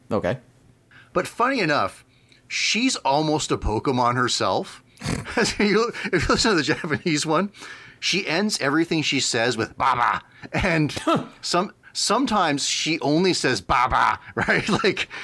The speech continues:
Speaker 2: uh, when Jessie and James, when she abducts them, like, she pulls them back.
Speaker 1: Yep.
Speaker 2: Her original line is just "Baba," and she pulls them back. <laughs> So
Speaker 1: Hmm.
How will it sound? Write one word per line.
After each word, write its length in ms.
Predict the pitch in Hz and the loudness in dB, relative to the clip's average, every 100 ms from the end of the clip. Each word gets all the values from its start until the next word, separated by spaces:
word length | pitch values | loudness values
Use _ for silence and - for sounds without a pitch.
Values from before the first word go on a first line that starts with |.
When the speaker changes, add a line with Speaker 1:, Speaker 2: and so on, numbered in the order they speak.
| - - | -12 -4
Speaker 2:
uh, 260 | 131 127 131 | 0 2 2
when 200 | 143 131 | 2 2
Jessie 340 | 147 - 175 | 2 0 2
and 100 | 135 | 2
James, 340 | 110 110 123 131 | 2 2 2 2
when 80 | 123 | 0
she 220 | - 127 | 0 0
abducts 520 | 117 110 120 120 - | 0 -2 0 0 0
them, 180 | - 131 | 0 0
like, 100 | 107 | 0
she 100 | - | -2
pulls 200 | - 123 | 0 0
them 120 | 110 92 | 0 -2
back. 320 | 95 165 - _ _ - | -2 -2 -8 _ _ -6
Speaker 1:
Yep. 260 | 113 110 - - | -2 -2 -6 -4
Speaker 2:
Her 140 | 147 | 0
original 360 | 127 139 151 123 | 2 0 0 0
line 300 | 101 104 120 | 2 0 0
is 100 | 98 | -2
just 280 | 123 - - | -2 -4 -2
"Baba," 480 | 127 139 143 120 - | 0 2 2 0 0
and 100 | 127 | -2
she 120 | 135 | -2
pulls 260 | 123 123 120 | 0 0 0
them 100 | 117 | -2
back. 480 | 110 - - - - - | -2 -2 -2 -6 -12 -18
<laughs> 140 | - - | -20 -10
So 400 | - - 160 127 | -6 0 2 2
Speaker 1:
Hmm. 140 | 107 | 0